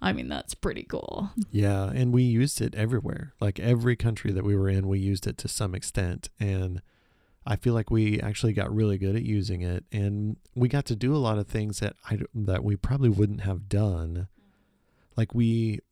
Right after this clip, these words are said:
Speaker 2: um, when we were in Prague, we went to Kutna Hora, uh, to see the Chapel of Bones, which was incredible. And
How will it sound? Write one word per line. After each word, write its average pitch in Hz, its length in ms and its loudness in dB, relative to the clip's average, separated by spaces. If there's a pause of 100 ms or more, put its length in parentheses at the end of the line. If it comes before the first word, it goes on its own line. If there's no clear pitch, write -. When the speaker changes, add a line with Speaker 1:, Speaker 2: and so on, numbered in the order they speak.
(220)
Speaker 2:
um, 98 520 -2 (320)
when 113 180 2
we 117 100 4
were 117 160 2
in 110 240 -2
Prague, 117 460 0 (160)
we 104 220 2
went 104 260 -2
to 98 160 -4
Kutna - 360 -4
Hora, 107 440 0 (840)
uh, 98 240 0
to 104 120 -2
see 101 560 -2 (520)
the 101 180 2
Chapel 113 340 0
of 90 120 -4
Bones, 101 680 0 (120)
which 104 260 -2
was 101 220 0
incredible. 104 600 -2
And 104 280 -4